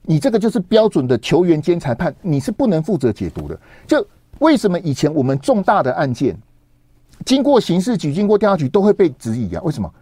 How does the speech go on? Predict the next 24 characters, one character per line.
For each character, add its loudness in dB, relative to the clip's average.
因 -2
为 -4
检 4
察 2
官 2
他 0
可 2
以 2
指 -4
挥 0
调 0
查 -2
局， -8
检 0
察 0
官 0
他 -2
可 2
以 -2
指 -6
挥 0
刑 -4
事 -6
局， -10